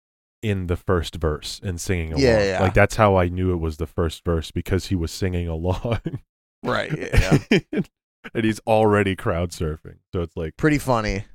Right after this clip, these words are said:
Speaker 1: if I was at that show, I would have also gone Insano style.
Speaker 2: Yeah, yeah.
Speaker 1: Um,
Speaker 2: I wonder if they're ever gonna, like, do, like, a small venue thing again.
Speaker 1: <sighs> It would be so hard to get in. <laughs>
Speaker 2: Oh, yeah, for sure. I mean, they did that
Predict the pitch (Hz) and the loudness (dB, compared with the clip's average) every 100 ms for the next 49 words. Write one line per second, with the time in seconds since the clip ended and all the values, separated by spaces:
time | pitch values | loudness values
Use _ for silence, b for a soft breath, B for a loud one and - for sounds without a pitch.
0 | - 104 - 117 135 120 117 120 117 - | -6 -4 4 6 6 6 4 4 0 2
1 | 117 110 98 95 82 80 80 - 78 78 | 4 4 4 2 0 -2 -4 -6 -8 -6
2 | 76 76 76 80 78 76 78 82 78 78 | -6 -6 -8 -8 -6 -6 -6 -6 -6 -6
3 | 85 _ _ - 120 110 104 - _ - | -10 _ _ -10 -4 -4 -4 -8 _ -12
4 | 110 107 104 - _ _ _ _ _ 85 | -8 -6 -6 -10 _ _ _ _ _ -8
5 | 80 76 73 _ - 147 190 233 190 143 | -6 -8 -12 _ 0 2 4 4 2 2
6 | 135 120 113 113 107 98 - _ _ - | 2 2 2 0 -2 -4 -6 _ _ -2
7 | 104 92 - 104 101 101 98 - - - | 0 -2 -4 0 0 0 -4 -10 -10 -10
8 | 98 87 90 90 90 92 92 90 92 92 | -6 -4 -4 -4 -6 -6 -6 -8 -6 -6
9 | 92 _ _ - 107 104 101 104 107 104 | -8 _ _ -12 -10 -8 -10 -8 -8 -8
10 | 110 - _ _ _ _ _ - - 101 | -10 -16 _ _ _ _ _ -10 -10 -10
11 | - 104 92 82 80 - 82 85 82 78 | -8 -4 -2 -2 -4 -4 -4 -4 -6 -6
12 | 80 76 87 95 95 - 139 165 - 180 | -8 -6 -4 -4 -4 -4 0 0 0 -6
13 | 143 170 180 139 143 127 110 127 127 117 | 2 6 6 6 6 4 2 -4 -2 0
14 | 117 113 120 139 131 120 107 - 131 156 | 0 0 -2 -2 -2 -4 -6 0 0 0
15 | 151 120 135 127 123 | -2 0 4 6 4